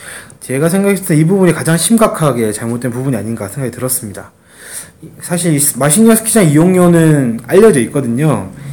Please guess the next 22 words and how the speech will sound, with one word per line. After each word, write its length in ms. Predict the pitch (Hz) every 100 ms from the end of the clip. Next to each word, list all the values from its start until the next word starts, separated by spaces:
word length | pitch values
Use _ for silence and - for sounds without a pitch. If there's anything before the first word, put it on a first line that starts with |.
| -
이천십사 600 | - - 175 165 - 170
년 200 | 160 165
일월 260 | 185 196 185
이십일 360 | 135 165 151 147
일자 580 | 139 - 175 196 220 - - - - -
연합뉴스에서 920 | 156 185 147 131 131 123 160 98 - - - -
중국의 380 | - 160 160 156
신화망 580 | 151 202 208 202 185 160
보도를 320 | 135 127 135
인용해서 640 | 120 135 127 120 120 151 165 - 104 -
보도를 280 | 123 135
했는데, 580 | 180 170 120 143 107 - - - - - _
"북한 360 | 165 208 214
주민의 340 | 165 160 160 165
마식령 460 | 113 - 165 170
스키장 320 | 170 - 175
이용 240 | 139 139 151
요금은 520 | 127 123 139 185 214 - - -
북한 280 | - - 208
돈 140 | 190
육십 280 | 139 - 214
원이다." 400 | 156 113 90